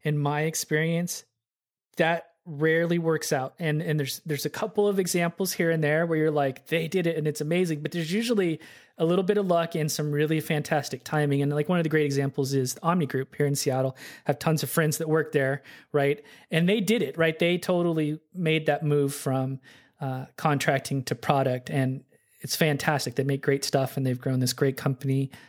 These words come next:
uh, that's just an awesome place to work and continue to, to pump out really cool products. But they kinda hit this sweet spot where there was this transition that was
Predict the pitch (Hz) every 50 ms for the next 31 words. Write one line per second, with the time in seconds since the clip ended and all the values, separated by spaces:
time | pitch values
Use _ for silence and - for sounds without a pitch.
0 | _ _ _ - 131 123 120 120 120 - 123 - - - 131 - - 127 - -
1 | - _ 156 143 139 139 - 147 139 - 151 143 139 - - 135 139 131 131 -
2 | - 131 - 135 127 - 151 143 139 139 135 131 127 127 - _ _ _ _ -
3 | 147 - - 170 151 - 170 151 143 151 147 147 139 135 - - 143 131 - -
4 | 175 170 156 135 - - - - - - - _ _ 190 180 - 214 190 185 -
5 | 214 247 262 247 190 - 220 226 - - 151 - - - - 190 202 220 220 -
6 | - - - 175 151 143 147 147 - 156 151 147 147 147 147 147 143 143 - 147
7 | 135 - - - - - - - _ _ _ _ - - 196 180 170 147 185 208
8 | 208 - 196 165 165 156 165 - 165 147 143 -